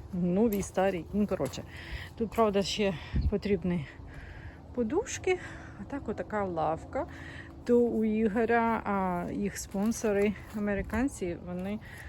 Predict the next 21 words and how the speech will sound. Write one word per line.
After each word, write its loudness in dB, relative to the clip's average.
її, 2
вона 2
їм 2
не 2
потрібна 0
була. 0
І 2
я 4
кажу, -2
«Я 0
візьму». -6
Так -6
що, -10
отака. -6
Скільки -6
можна -4
гостей 0
тепер 4
не 8
запрошувати. 4
Але 0